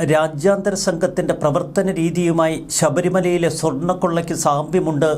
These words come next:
എന്ന് ഹൈക്കോടതി കണ്ടെത്തി. കുപ്രസിദ്ധ വിഗ്രഹമോഷ്ടാവായ സുഭാഷ് കപൂറിന്റെ മോഷണ രീതികളോട് സമാനമാണ്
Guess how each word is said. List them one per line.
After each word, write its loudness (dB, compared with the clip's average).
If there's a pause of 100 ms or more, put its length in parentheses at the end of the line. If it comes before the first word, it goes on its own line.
(100)
എന്ന് 2
ഹൈക്കോടതി 0
കണ്ടെത്തി. -2 (300)
കുപ്രസിദ്ധ 2 (200)
വിഗ്രഹമോഷ്ടാവായ 0 (120)
സുഭാഷ് 0
കപൂറിന്റെ 0 (400)
മോഷണ 2
രീതികളോട് 0
സമാനമാണ് 2